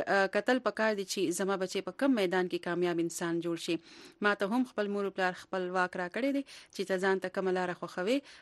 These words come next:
او یونیورسټۍ ته چې په خپله خوښه کوم مضمون اخلئ.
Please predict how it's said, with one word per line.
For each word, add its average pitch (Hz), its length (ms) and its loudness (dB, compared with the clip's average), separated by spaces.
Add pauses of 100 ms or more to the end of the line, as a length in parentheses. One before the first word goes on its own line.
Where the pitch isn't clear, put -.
او 190 60 -4
یونیورسټۍ 180 520 0
ته 220 160 -4
چې - 200 -10 (200)
په 180 60 -2
خپله 220 320 -2 (100)
خوښه 190 300 -4
کوم 175 220 -4
مضمون 170 340 -4
اخلئ. 165 340 -10